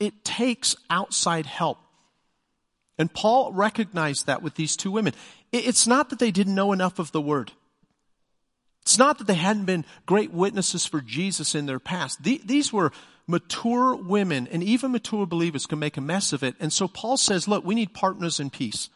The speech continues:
And who are the partners in peace? It was his true partners.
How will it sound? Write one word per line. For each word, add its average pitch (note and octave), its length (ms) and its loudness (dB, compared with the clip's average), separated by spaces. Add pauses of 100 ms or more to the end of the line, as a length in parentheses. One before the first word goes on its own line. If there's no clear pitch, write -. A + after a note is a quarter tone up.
(1000)
And F3+ 100 8
who B3 180 8
are C4+ 60 4
the A#3 80 6
partners G3+ 400 0
in F3 100 0
peace? C#3+ 400 -4 (2250)
It D#3+ 100 0
was D#3+ 180 0
his D3+ 180 -2
true B3+ 220 -6
partners. - 560 -4